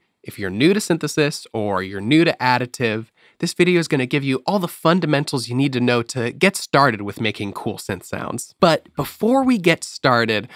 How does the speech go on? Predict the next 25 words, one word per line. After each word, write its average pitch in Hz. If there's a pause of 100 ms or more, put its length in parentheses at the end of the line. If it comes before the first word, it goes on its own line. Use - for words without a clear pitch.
(160)
I -
wanna 220
tell 190
you 175
about 120
our 98
mixing 127
cheat -
sheets. -
So 127
we've 165
got 156 (180)
tons 202
of 175
cheat 165
sheets 139
that 110
we've 117
made 131
over 120
the 120
course 139
of 123
years 120
that'll 110